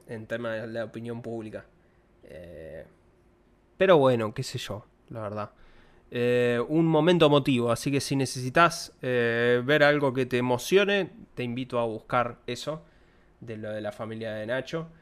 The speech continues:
Y ya que estamos, porque necesito alguna noticia un poco más pelotuda para bajar un poco la charla del G P T, eh,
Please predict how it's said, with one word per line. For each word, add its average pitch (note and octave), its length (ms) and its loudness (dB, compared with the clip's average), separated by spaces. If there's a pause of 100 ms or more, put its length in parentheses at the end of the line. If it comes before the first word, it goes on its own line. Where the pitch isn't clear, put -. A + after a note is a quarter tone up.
(720)
Y C#3 500 -2
ya A#3+ 200 0
que F3 80 -2
estamos, G3 440 0
porque C3 260 -4
necesito C3+ 400 -4
alguna C#3+ 260 -2
noticia C3 300 -8
un C3 80 -8
poco C#3 160 -6
más C3+ 140 -2
pelotuda C3+ 600 0
para A2+ 540 -4 (160)
bajar C3 480 4
un A#2+ 180 -2
poco A#2 300 0
la A2 200 -4
charla A#2+ 340 -2
del G#2+ 140 -4
G B2 120 -8
P A#2+ 100 -2
T, D3+ 320 -2 (320)
eh, G2 640 -12